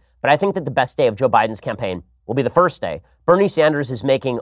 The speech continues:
overt outreach plays toward the intersectional base. I've been saying for a while, the Democratic Party is really splintered along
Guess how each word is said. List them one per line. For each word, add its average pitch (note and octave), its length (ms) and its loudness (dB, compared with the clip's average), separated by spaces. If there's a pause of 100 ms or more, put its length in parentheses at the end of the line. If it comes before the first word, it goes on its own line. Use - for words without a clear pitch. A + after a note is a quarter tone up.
overt C#3 480 2
outreach C#3 460 2
plays G2+ 400 -2 (240)
toward C#3+ 300 4
the A#2+ 280 -4
intersectional D3 680 -2
base. F#2+ 220 -2
I've B2+ 140 -4
been D#3 120 -2
saying D3 220 -2
for D3+ 120 0
a C#3 40 4
while, B2+ 400 4 (220)
the A#2 80 -6
Democratic D3+ 420 2
Party D3+ 320 0
is G#2 140 -10
really E3+ 240 0
splintered D3+ 460 2
along A2+ 440 2